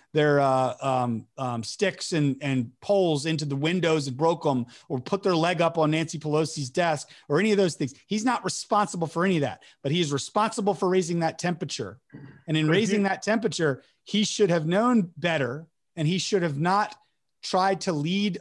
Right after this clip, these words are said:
Speaker 1: all the supporters along thinking there was an outcome immediately in this election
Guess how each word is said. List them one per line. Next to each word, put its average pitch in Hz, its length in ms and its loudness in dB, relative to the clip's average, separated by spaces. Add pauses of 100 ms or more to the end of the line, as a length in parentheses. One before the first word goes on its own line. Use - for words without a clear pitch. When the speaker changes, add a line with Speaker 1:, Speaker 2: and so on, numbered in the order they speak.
(100)
Speaker 1:
all 196 340 4
the 180 160 0
supporters 180 540 0
along 170 400 2
thinking 170 440 -2
there 147 140 2
was 160 360 0
an 185 80 2
outcome 175 600 0
immediately 156 720 -2 (200)
in 156 120 2
this 180 220 0
election 165 580 -2